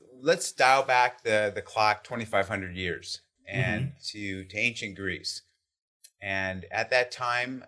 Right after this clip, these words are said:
Speaker 1: uh, the Persians decided they're gonna take over and invade, uh, Greece and, and claim Greece. So they sent this, uh, army to, uh, to Greece,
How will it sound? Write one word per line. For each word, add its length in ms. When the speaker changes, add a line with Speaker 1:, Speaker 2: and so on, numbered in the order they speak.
Speaker 1:
uh, 360
the 60
Persians 720
decided 460
they're 120
gonna 160
take 260
over 540
and 100
invade, 500
uh, 120
Greece 480
and, 260
and 220
claim 300
Greece. 340
So 460
they 120
sent 460
this, 640
uh, 300
army 480
to, 680
uh, 440
to 100
Greece, 520